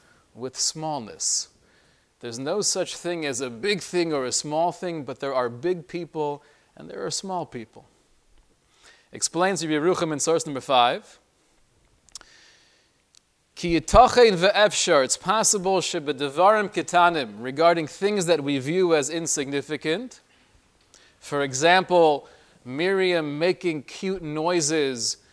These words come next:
to pacify the baby from crying, or Yocheved washing up the newborn baby girl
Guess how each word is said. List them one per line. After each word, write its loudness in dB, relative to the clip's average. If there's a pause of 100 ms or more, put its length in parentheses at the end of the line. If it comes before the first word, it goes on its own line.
(240)
to -6
pacify 2
the -2
baby 0
from -12
crying, 2 (400)
or 0
Yocheved 0
washing 0
up 0
the -2
newborn -2
baby 2
girl 2